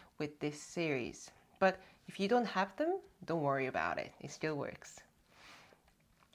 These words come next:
I would like to start the series from a place of knowing that detoxification is our body's natural ability.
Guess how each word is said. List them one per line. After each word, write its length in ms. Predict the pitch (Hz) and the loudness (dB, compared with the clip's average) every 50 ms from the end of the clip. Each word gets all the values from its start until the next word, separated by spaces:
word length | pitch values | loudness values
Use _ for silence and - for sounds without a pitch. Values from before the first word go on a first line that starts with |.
| - 180 | 4 8
I 120 | 180 202 | 8 8
would 120 | 226 254 262 | 8 8 6
like 380 | 277 277 269 262 262 254 - | 8 8 8 8 8 4 -2
to 140 | - - 254 | -4 -2 -2
start 500 | 233 - - - - 262 285 302 294 - | -2 -4 -4 8 10 10 10 10 8 2
the 80 | 302 277 | -4 -4
series 540 | 277 - - 262 262 254 240 214 202 - | -4 0 2 2 4 4 4 2 2 -2
from 420 | - - - 208 208 202 202 208 196 | -8 2 6 8 10 10 10 8 6
a 40 | 180 | 0
place 440 | - - - 196 185 196 202 202 - | 0 0 2 4 4 4 2 0 -4
of 120 | 196 196 | -2 0
knowing 420 | 190 185 185 185 185 196 202 202 196 | 2 4 4 6 6 4 4 4 4
that 300 | 196 185 185 185 - - | 2 2 0 -4 -4 0
detoxification 1400 | 190 185 190 - - 208 208 - - 208 202 - 220 220 - - 165 143 156 165 - - 165 160 165 185 196 196 - - - - - _ | 0 0 0 0 -2 -2 -2 -2 -6 -6 -2 -2 -6 -4 -2 -4 -2 -2 -2 -6 -6 -4 -2 -2 -2 -4 -4 -8 -12 -18 -18 -18 -12 _
is 240 | - 175 175 170 170 | 2 2 2 4 6
our 280 | 170 165 165 165 165 | 6 6 6 6 4
body's 640 | 165 - 165 160 165 160 165 165 165 165 165 - - | 4 6 6 8 8 6 4 2 0 -2 -4 -6 -8
natural 580 | 160 160 170 170 165 - - - 196 190 185 185 | -2 2 2 2 2 0 -6 -2 0 2 2 2
ability. 720 | 185 180 - 151 147 147 147 147 - - - 143 156 | 0 0 0 2 2 2 -2 -4 -10 -12 -10 -10 -10